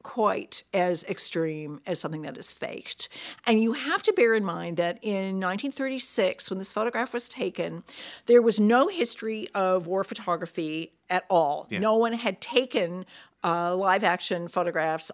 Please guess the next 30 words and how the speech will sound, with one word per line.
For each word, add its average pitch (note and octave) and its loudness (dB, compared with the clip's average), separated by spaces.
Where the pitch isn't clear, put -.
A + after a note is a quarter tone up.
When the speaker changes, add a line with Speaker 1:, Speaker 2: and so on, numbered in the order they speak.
Speaker 1:
on F3 -2
a E3+ -8
battlefield. D#3 -2
Matthew E3+ 0
Brady G3 -2
took - -10
pictures F3+ -6
of E3 -8
corpses, E3 0
which - -4
he F#3+ -2
manipulated F3+ -2
and E3 -6
moved F3 -4
around D3+ -4
so F3 0
that D#3+ -4
it F3+ -4
looked, E3+ -4
you G3 -4
know, D3+ -2
they F3 0
would E3+ -4
be E3+ -2
in D#3+ -2
a D#3+ -8
pose D#3+ 0
that - -6
he F#3 -8
liked. D3 -2